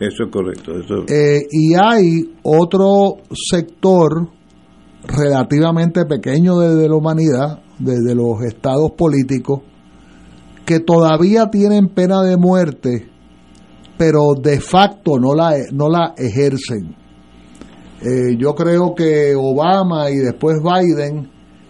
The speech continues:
Speaker 2: intentaron ubicarse en la jurisdicción federal en una, digamos, en una esfera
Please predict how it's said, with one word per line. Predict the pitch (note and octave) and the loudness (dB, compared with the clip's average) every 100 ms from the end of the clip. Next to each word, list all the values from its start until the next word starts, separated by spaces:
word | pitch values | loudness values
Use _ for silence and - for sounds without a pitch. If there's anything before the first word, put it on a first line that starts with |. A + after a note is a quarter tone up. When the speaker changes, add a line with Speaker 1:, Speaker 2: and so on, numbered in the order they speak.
| - - | -20 -8
Speaker 2:
intentaron | C#3+ C#3+ B2+ C#3+ C#3 C3 - E3+ F#3 F3 D3 D#3 D#3+ D#3 - - | -2 0 0 -2 -2 -2 -2 0 2 2 2 0 -4 -6 -12 -4
ubicarse | C3+ C3+ C3 D3+ D#3+ E3 D#3+ C#3+ C#3 - _ _ - - - - - - | 0 0 0 -2 -2 -2 -4 -4 -6 -8 _ _ -20 -20 -20 -20 -20 -8
en | C3 B2+ | -2 -2
la | C3 B2+ | 0 -4
jurisdicción | A#2 C3+ B2+ A#2 B2 - D3 E3 D3 | -2 -2 -2 -4 -6 -2 0 0 -2
federal | - D#3 D#3 D#3+ E3 D#3 D3+ _ _ _ _ _ _ - - - - | -2 0 2 2 0 0 -4 _ _ _ _ _ _ -20 -20 -20 -6
en | B2+ A#2 | -4 0
una, | C3 D3 D#3+ D#3 D3+ C#3+ C3+ B2 | 0 0 0 0 0 0 0 0
digamos, | B2+ C3+ D#3 D3+ | 0 0 0 0
en | C#3 C#3 | 0 0
una | D3+ | -2
esfera | C3+ - E3+ D#3 C3 A2+ | -2 -2 0 0 -2 -6